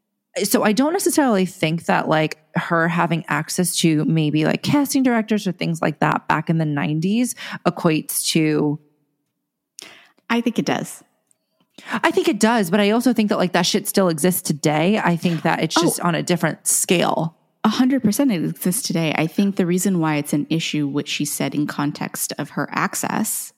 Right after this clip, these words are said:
Speaker 2: right, to that thing, because think about it, she got popular in the nineties, right, during a time period where that barrier of access was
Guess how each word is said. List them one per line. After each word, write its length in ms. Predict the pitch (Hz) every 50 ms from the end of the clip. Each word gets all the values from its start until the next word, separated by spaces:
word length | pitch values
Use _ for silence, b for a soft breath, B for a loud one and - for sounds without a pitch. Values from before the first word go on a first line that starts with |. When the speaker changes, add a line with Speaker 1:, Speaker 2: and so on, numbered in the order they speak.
| _ -
Speaker 2:
right, 380 | 143 139 135 143 143 - - -
to 580 | - - 156 147 143 143 139 135 135 131 - - _ -
that 300 | - 143 - - - -
thing, 180 | - - -
because 220 | - 175 185 170 -
think 420 | - - - - - - 214 185
about 160 | 170 156 -
it, 80 | 151 170
she 140 | - 196 190
got 160 | 202 - -
popular 380 | - 175 165 - 160 151 147
in 200 | - - 156 156
the 80 | 147 147
nineties, 560 | 139 135 - - - - - - - - - _ _ _ - -
right, 320 | - - 143 143 143 147 B B B B B B B B B _ -
during 280 | - 156 151 147 143 143
a 40 | 139
time 320 | - - 196 190 196 190
period 500 | - - 156 143 143 139 147 - 170 147
where 420 | 147 143 139 139 139 139 139 135
that 260 | 135 151 147 - - -
barrier 240 | 151 143 139 139
of 60 | 135 -
access 520 | - - 151 156 - - 147 147 151 - -
was 380 | 151 139 143 143 - - -